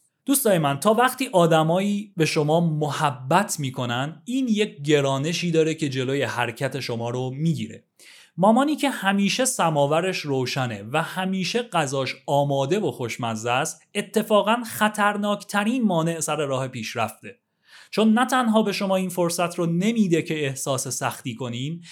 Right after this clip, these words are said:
و بخواین یک تغییری به وجود بیارین، بلکه از اون بدتر یه کار خیلی خطرناکی که می‌کنه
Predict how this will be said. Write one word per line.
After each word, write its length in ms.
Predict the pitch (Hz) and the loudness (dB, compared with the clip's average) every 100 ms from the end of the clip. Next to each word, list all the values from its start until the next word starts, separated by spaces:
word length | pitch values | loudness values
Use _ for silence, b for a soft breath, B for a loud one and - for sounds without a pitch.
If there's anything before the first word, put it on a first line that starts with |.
| B - | B 0
و 80 | |
بخواین 340 | 147 175 170 170 | 2 2 2 2
یک 200 | 165 165 | 0 -4
تغییری 540 | - 143 135 131 208 143 | 0 0 2 2 2 2
به 120 | 131 | -2
وجود 340 | 123 120 113 | -4 -8 -10
بیارین، 500 | 120 123 120 143 170 B B - | -8 -8 -6 -8 -10 B B -4
بلکه 260 | 226 226 | -2 0
از 220 | 233 208 220 | 0 0 0
اون 160 | 277 | 2
بدتر 360 | 214 208 226 240 | 2 2 0 0
یه 160 | 233 | 0
کار 260 | 226 233 226 | 0 0 0
خیلی 520 | 226 - 247 240 220 | -4 -2 0 2 0
خطرناکی 720 | 220 175 180 165 170 208 208 | 0 0 2 2 2 -2 -2
که 140 | 170 165 | -2 -2
می‌کنه 580 | 147 147 139 147 170 | -2 -4 -2 -4 -6